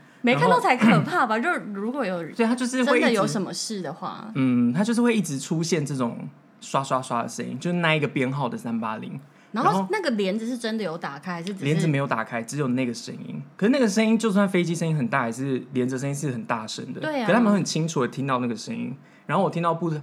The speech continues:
Speaker 2: 好几个就是组员跟我讲，
Speaker 1: 那你
Speaker 2: 讲过这件事。
Speaker 1: 本身有听到那个 curtain 的声音？
Speaker 2: 有啊，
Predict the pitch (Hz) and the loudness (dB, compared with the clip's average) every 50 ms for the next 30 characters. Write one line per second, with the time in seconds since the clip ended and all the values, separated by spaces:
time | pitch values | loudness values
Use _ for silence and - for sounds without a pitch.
0 | 147 - - 131 127 123 - 131 117 123 113 113 110 - - - - 127 120 120 | -8 -2 0 0 0 2 0 -2 -2 -2 -2 -4 -6 -10 -14 -12 -8 -8 -6 -4
1 | 120 120 117 117 156 - - - - _ _ _ _ _ _ _ - - 113 110 | -4 -4 -4 -6 -8 -14 -18 -20 -20 _ _ _ _ _ _ _ -10 -10 -8 -6
2 | 113 113 113 120 123 120 117 - 120 - - 311 277 226 196 170 160 156 - 190 | -6 -6 -4 -4 -4 -4 -4 -6 -8 -8 -6 -4 -4 -2 -2 -2 -4 -4 -6 -6
3 | - - 233 226 180 175 185 180 123 131 - - 156 156 165 170 160 156 151 147 | -6 -6 -6 -6 -6 -4 -4 -6 -6 -8 -12 -12 -12 -10 -10 -10 -10 -10 -12 -12
4 | 139 - 127 - - - 165 147 156 - 165 - - - - - - 113 - - | -14 -16 -16 -18 -16 -14 -14 -14 -14 -14 -14 -16 -16 -16 -18 -18 -18 -18 -10 -4
5 | - 127 120 120 117 120 120 135 | 0 2 2 2 2 -2 -4 -8